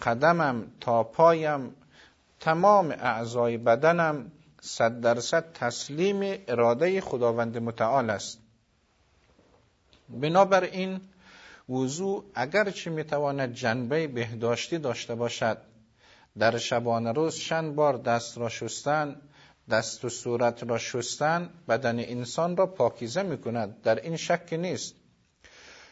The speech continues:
ولی با توجه به شرط بودن قصد قربت در وضو و با توجه به آداب خاصی که در وضوء فقهی مطرح هست،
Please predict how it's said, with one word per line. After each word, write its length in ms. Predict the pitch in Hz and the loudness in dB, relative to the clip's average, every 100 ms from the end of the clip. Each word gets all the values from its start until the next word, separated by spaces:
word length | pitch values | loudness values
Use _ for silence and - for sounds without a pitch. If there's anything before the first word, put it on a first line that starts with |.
| - | -2
ولی 180 | 151 175 | 2 2
با 180 | 165 180 | 6 4
توجه 440 | 175 175 165 170 151 139 | 6 0 0 -2 -4 0
به 60 | 117 | -2
شرط 440 | - 117 113 123 | 2 2 2 0
بودن 400 | 120 120 143 190 | -6 -2 -2 -2
قصد 440 | 190 165 139 - 147 | -4 -4 -4 -6 -4
قربت 460 | 143 135 135 123 | -2 0 0 0
در 160 | 131 131 | 0 0
وضو 460 | 127 120 127 113 - - _ _ - - _ 117 | 0 -2 -2 -4 -6 -20 _ _ -20 -20 _ -2
و 120 | 117 | 0
با 220 | 147 185 | 6 6
توجه 640 | 180 175 151 139 143 120 104 120 | 6 0 0 -2 -2 -2 -2 0
به 80 | 120 | 0
آداب 600 | 123 120 117 113 117 117 | 2 -2 2 2 2 -2
خاصی 560 | - 180 220 - 170 | 0 2 2 0 -8
که 120 | - | -8
در 200 | 120 123 | -4 -4
وضوء 380 | 123 117 120 120 | -4 -6 -4 -4
فقهی 400 | 113 117 - 117 | -4 -8 -8 -8
مطرح 600 | 117 120 - 123 120 110 | -2 -2 -2 -2 -2 -2
هست، 380 | 151 180 - - | -4 -4 -8 -16